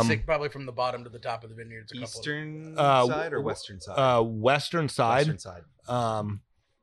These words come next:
Speaker 1: uh, kinda sits down, kind of in a pocket valley there. Um, the mountain, you know, goes up pretty steep,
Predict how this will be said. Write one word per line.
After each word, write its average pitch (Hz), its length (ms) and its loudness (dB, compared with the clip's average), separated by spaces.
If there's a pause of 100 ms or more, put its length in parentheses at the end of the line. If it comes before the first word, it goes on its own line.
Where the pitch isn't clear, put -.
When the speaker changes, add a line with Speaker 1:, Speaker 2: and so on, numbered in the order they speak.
(260)
Speaker 1:
uh, 110 460 0
kinda 135 260 2
sits - 320 0
down, 131 480 4
kind 139 220 2
of 123 80 4
in 120 80 4
a - 40 0
pocket - 420 0
valley 120 380 6
there. 151 360 6 (420)
Um, 107 600 0 (420)
the 113 160 0
mountain, 123 880 2
you 127 140 0
know, 123 140 4
goes 139 300 6
up 143 180 4
pretty 131 220 4
steep, - 580 0